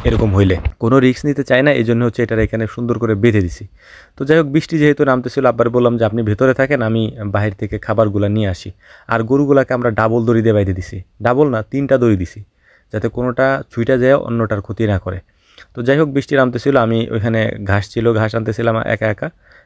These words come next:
যেহেতু বৃষ্টির, আহ, একটু পরিমাণ বাড়তেছে আস্তে আস্তে। আর বৃষ্টির মধ্যে টিনের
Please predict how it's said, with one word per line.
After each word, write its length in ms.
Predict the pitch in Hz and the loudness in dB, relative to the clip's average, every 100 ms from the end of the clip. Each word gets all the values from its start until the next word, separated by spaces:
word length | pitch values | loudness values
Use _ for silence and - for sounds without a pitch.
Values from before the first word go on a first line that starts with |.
| - | -6
যেহেতু 240 | 104 110 | -2 -2
বৃষ্টির, 500 | 113 117 - 127 117 - | -2 -4 -2 -2 -2 -4
আহ, 320 | 117 110 104 | -4 -2 -4
একটু 220 | 117 - 117 | -6 -10 -2
পরিমাণ 380 | 127 120 120 110 - | 0 2 0 -4 -6
বাড়তেছে 460 | 107 123 - 110 107 | -2 -2 -2 -4 -4
আস্তে 220 | 90 104 | -4 -8
আস্তে। 260 | 92 - - _ _ _ _ | -10 -10 -16 _ _ _ _
আর 420 | 107 110 107 101 - 104 117 | 0 4 4 0 -6 -8 -4
বৃষ্টির 360 | 131 - 143 | -4 -2 -2
মধ্যে 380 | 135 123 139 139 | 0 0 2 2
টিনের 320 | - 131 131 | 0 -2 -2